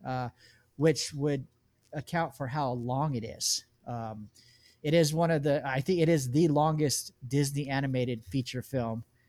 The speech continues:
Comes in at, like, a hundred twenty-four, a hundred twenty-five minutes,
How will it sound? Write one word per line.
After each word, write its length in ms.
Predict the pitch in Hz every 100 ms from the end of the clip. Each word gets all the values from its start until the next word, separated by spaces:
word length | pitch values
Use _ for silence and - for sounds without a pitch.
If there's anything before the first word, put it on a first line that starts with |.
| _ _ _ _
Comes 260 | - 147 117
in 80 | 139
at, 80 | 127
like, 160 | 120
a 60 | 123
hundred 280 | 143 156 143
twenty-four, 600 | 156 151 127 147 147 139
a 20 |
hundred 220 | 147 143
twenty-five 440 | 156 147 143 135
minutes, 460 | 135 147 - -